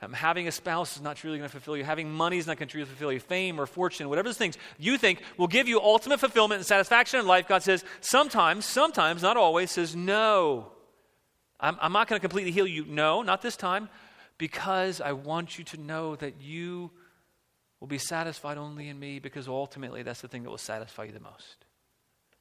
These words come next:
We can be confident that he did not withhold his son. He will not withhold anything that we, we need. He'll give us graciously all things.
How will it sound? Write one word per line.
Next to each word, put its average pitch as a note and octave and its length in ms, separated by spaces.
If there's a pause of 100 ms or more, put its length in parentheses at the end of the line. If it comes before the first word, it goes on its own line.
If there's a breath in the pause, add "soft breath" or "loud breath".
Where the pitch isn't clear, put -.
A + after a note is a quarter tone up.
(1800)
We B2+ 120
can C3+ 100
be B2 80
confident B2 640
that G2+ 120
he B2 220
did B2 180
not A#2+ 220
withhold B2 400
his B2 140
son. G#2 300
He G#2+ 120
will A#2 220
not A#2 220
withhold A#2+ 480 (1300)
anything A2+ 280
that A2 60
we, G#2 260
we A2 100
need. G2 260
He'll A2+ 120
give A2 160
us A2 160
graciously G#2+ 520
all G2+ 220
things. F2+ 540